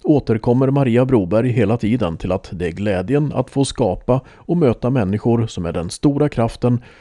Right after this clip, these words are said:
som driver henne framåt. Maria Broberg är trettioett år, låtskrivare och V D för Strandgruppen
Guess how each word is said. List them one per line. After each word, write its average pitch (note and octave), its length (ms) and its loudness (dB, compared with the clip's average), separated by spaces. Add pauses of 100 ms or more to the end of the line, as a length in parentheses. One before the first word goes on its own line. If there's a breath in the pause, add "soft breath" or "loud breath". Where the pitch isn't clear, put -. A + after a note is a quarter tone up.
(140 loud breath)
som D3 220 0
driver G#2+ 340 0
henne D3+ 300 0
framåt. - 640 -8 (840 loud breath)
Maria D#2+ 300 -8
Broberg F#2 460 0
är A#2 180 2
trettioett A2 540 -2
år, C3+ 240 2 (720 loud breath)
låtskrivare B2+ 880 0
och C3+ 220 -6
V A#2 220 0
D B2 200 0
för A2+ 300 2
Strandgruppen F#2+ 1160 -2